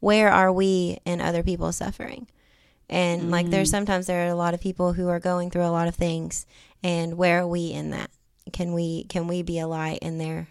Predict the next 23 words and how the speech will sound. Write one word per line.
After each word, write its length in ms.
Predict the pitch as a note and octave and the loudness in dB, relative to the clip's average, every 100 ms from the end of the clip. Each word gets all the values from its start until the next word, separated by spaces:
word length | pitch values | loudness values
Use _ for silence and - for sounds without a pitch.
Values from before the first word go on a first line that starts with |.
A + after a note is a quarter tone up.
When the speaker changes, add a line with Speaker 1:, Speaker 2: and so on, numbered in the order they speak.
| - | -8
Speaker 1:
in 140 | E3+ | -6
their 160 | E3 D#3+ | -4 -4
darkness 540 | D#3+ F#3 - E3 E3+ - | -6 -8 -8 -8 -6 -4
like 280 | D#3+ D#3+ F3 - - | -4 -6 -14 -18 -10
Ruth 280 | D#3 D#3 - | -8 -6 -6
was 180 | - - | -6 -8
to 100 | - | -8
Naomi? 440 | - - - G#3+ - - | -10 -12 -12 -14 -16 -8
Speaker 2:
Mm, 300 | F3 E3+ E3+ - | -4 -4 -6 -8
I 120 | F#3 | -6
like 220 | E3+ E3 - | -4 -4 -6
that. 200 | E3 - - | -10 -10 -14
Speaker 1:
Yeah. 200 | F#3 - | -16 -12
Speaker 2:
Yeah, 220 | - F3+ E3+ | -4 -2 0
'cause 240 | G3+ G3+ | 0 4
it 80 | A3 | 6
is 260 | A#3+ A#3 | 6 6
easy 540 | - G3+ F#3 F#3 E3+ - | 2 0 2 0 -2 -2
when 280 | F3 E3+ E3 | 0 2 2
people 240 | E3+ E3 | 0 -6
say, 180 | - D#3 | -2 0
"Well, 240 | D3+ D#3+ D#3+ | 2 2 0
just, 300 | F3 - | 0 -4